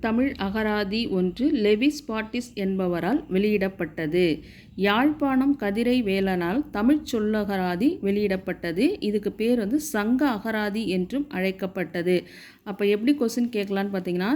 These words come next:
தமிழ் தமிழ் அகராதியினுடைய ஆசிரியர் யாரு? லெவிஸ் பாஸ்டிஸ். அதுக்கப்புறம் வந்து யாழ்ப்பாணம் கதிரை வேலனால் வெளியிடப்பட்ட அகராதி எது அப்படின்னு சொல்லி கேட்டிங்கன்னா, தமிழ்ச் சொல்லகராதி. எந்த அகராதி வந்து சங்க அகராதி என்று அழைக்கப்படுகிறது அப்படின்னு பார்த்தீங்கன்னா, இந்த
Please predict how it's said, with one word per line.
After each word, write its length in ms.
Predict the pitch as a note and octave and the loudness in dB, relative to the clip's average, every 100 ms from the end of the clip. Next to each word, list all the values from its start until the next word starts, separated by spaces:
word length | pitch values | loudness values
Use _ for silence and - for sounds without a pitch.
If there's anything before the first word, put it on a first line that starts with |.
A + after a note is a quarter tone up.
| E4 | -2
தமிழ் 360 | A3+ G#3+ B3+ D4 | -2 2 4 2
தமிழ் 300 | C4+ A3+ B3 - | 0 -2 -2 -2
அகராதியினுடைய 800 | F#3+ G#3+ G#3+ G#3 G3+ F#3+ F3+ G#3 C#4+ C#4+ | -4 -2 -2 0 0 -2 0 0 0 0
ஆசிரியர் 560 | G3 G#3 A3 G#3+ G3 | -4 -2 -2 -2 0
யாரு? 320 | F#3+ F#3 F#3 G3+ A3+ - - - G3 | 0 2 2 0 -2 -8 -20 -4 2
லெவிஸ் 420 | G#3 G#3 C4 - | 4 4 2 -2
பாஸ்டிஸ். 540 | F#3+ E3+ - F#3 F3+ - - | -6 -6 -4 -2 -2 -6 -10
அதுக்கப்புறம் 680 | F#3 G3+ A#3+ C4 B3 B3+ A#3 | -4 -2 0 -2 -2 -2 0
வந்து 360 | G3 F3 F3 G#3+ A#3 - - - | 0 0 0 0 -2 -8 -18 -2
யாழ்ப்பாணம் 720 | G3+ A3+ D4+ D4+ C4+ C4 C4+ | 2 4 2 2 0 0 0
கதிரை 380 | A3 G#3 A#3 B3 | -2 0 2 2
வேலனால் 520 | A3 G3+ G3+ G3 G#3+ | 0 0 0 0 0
வெளியிடப்பட்ட 760 | G3+ G#3 G3+ F#3+ F#3+ F3+ G3+ G#3 | 0 0 0 -2 -4 -4 -4 -2
அகராதி 480 | F#3+ F#3+ G#3+ G#3 G3+ | -2 -2 0 0 0
எது 200 | F#3+ F#3 | 0 0
அப்படின்னு 300 | F#3+ F#3 F#3 | 0 0 -2
சொல்லி 140 | F3 E3+ | -2 -4
கேட்டிங்கன்னா, 380 | F3 E3 F3+ D4+ - | -4 -2 0 0 0
தமிழ்ச் 400 | A3 A#3+ D4 - | 0 4 2 0
சொல்லகராதி. 840 | G#3+ G3 F3 F3+ F3 E3+ E3+ F#3 - - - - - | -2 -2 -2 -2 -2 -2 0 0 0 -8 -20 -20 -2
எந்த 280 | G#3 B3 C#4+ D#4 | 4 4 6 4
அகராதி 420 | B3+ A#3+ A#3+ A3+ | 4 2 2 2
வந்து 200 | G#3+ A3 | 0 0
சங்க 380 | D4 A3+ G#3 B3 C#4 | 0 -2 0 0 0
அகராதி 480 | A#3 A3+ G#3+ G#3 G#3+ | 0 0 -2 0 0
என்று 260 | G3 G3 | -2 -2
அழைக்கப்படுகிறது 800 | G#3 F#3+ G3+ G#3 G3 F#3 F3+ F#3 | -2 -2 -2 -4 -2 -2 0 0
அப்படின்னு 280 | F3+ F3+ F#3+ F#3 | 0 0 -2 -2
பார்த்தீங்கன்னா, 420 | F3 F3 E3+ A#3 | -6 -2 0 2
இந்த 300 | D4 G#3+ E4 | 4 2 -2